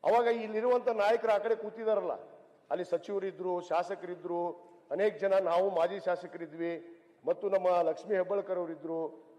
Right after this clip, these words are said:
ಅನೇಕ ಜನ ಇದ್ರು. ನಾವು ಮುಖ್ಯಮಂತ್ರಿಗಳು ಕರೀತಾರಂದ ತಕ್ಷಣನೇ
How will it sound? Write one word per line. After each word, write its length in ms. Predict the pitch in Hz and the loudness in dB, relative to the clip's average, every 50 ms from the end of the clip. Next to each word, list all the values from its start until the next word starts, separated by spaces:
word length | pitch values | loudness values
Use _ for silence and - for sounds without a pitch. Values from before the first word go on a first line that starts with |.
| _ _ _ _ _ | _ _ _ _ _
ಅನೇಕ 240 | - 185 240 269 262 - | 0 4 4 4 4 2
ಜನ 160 | - 247 240 | 0 2 4
ಇದ್ರು. 300 | 240 226 220 - - - - - - - - - _ _ _ _ - - - | 4 2 2 0 -6 -12 -12 -16 -18 -20 -20 -20 _ _ _ _ -20 -14 -2
ನಾವು 240 | 127 185 247 262 254 254 240 233 233 208 - - - - | 2 4 6 8 8 8 6 6 4 2 -2 -6 -10 -6
ಮುಖ್ಯಮಂತ್ರಿಗಳು 640 | 165 202 190 254 262 254 254 254 254 254 233 240 233 | -6 -2 0 2 4 4 4 2 2 2 4 4 4
ಕರೀತಾರಂದ 460 | 233 208 226 - - 240 233 233 226 | 2 0 -2 0 0 2 2 2 0
ತಕ್ಷಣನೇ 720 | 233 - 202 - - 190 196 175 170 180 196 208 - - | -2 -6 -8 -6 -6 -6 -2 2 2 2 2 2 -2 -8